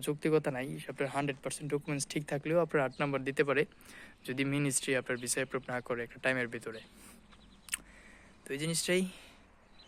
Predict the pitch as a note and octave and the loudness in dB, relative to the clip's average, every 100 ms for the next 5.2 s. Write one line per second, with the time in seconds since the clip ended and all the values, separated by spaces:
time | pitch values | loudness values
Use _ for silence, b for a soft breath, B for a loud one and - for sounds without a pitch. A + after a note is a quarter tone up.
0 | - C#3 C3 C#3 C3 B2+ C#3 C#3 C3 B2 | -2 0 2 0 -2 -2 0 0 -2 -4
1 | C3+ C3 C3 C3 C3 C3 B2 C#3+ - C#3 | -4 -4 -2 0 0 -2 -2 -2 0 0
2 | C#3 C3 C#3 - B B B B B B | 2 2 0 -6 B B B B B B
3 | - C3 C3+ C#3+ C#3+ D3 C#3+ D3 D#3+ D3+ | -8 -4 0 0 0 0 2 4 4 2
4 | C#3+ C#3 D3+ C#3 C#3+ D3 D#3 D#3 C#3 C#3 | 0 0 0 0 0 0 2 4 4 4
5 | C#3 - | 2 2